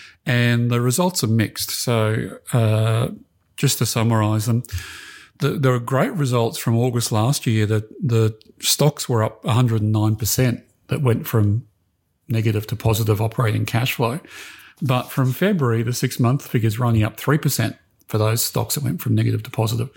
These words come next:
So my guess is that, uh, you know, this is maybe something coming out of the covid cough that we saw a lot of stocks maybe go from negative to positive cash flow or,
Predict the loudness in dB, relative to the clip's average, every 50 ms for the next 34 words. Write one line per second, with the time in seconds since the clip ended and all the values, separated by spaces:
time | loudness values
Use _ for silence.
0 | -4 -2 0 0 2 2 0 0 0 -2 -6 _ -2 0 0 0 0 0 0 0
1 | 0 0 -2 -2 0 0 0 0 0 -4 -6 _ -2 0 2 2 2 2 2 0
2 | -2 -4 -8 -14 -20 _ _ 0 0 2 2 0 0 -2 -2 -4 -4 -4 -4 -4
3 | -2 0 2 2 2 2 2 2 2 0 0 0 -2 -2 0 0 2 2 2 2
4 | 2 0 -2 -2 0 0 2 2 2 0 -2 -4 -2 0 0 0 0 0 -2 0
5 | 0 0 0 0 0 0 0 0 0 0 -2 -4 -6 -12 -12 -6 -2 0 2 2
6 | 2 0 -2 -2 -2 -2 -2 -2 -2 0 2 2 2 2 0 0 0 0 0 0
7 | -2 -2 0 0 0 0 0 0 -2 -2 -6 -8 -4 -2 -2 0 0 0 -2 -4
8 | -4 -8 -14 _ _ _ _ _ _ _ -10 -6 -4 -2 -2 -2 -2 -2 0 0
9 | 2 0 0 0 -2 -6